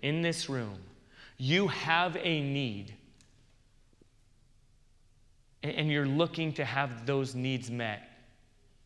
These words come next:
And Jesus says the only place that can be adequately met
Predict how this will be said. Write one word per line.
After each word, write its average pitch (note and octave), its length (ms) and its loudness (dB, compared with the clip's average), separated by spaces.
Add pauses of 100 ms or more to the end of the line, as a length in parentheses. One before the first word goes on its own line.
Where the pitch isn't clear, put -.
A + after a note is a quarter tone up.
(280)
And B2 140 -6
Jesus C3+ 300 0
says B2+ 240 -4
the B2 180 -6 (120)
only E3+ 360 0
place C3 360 -2
that C3 240 0
can B2 180 -6 (160)
be B2 220 -6
adequately C#3+ 600 0
met G#2 280 -8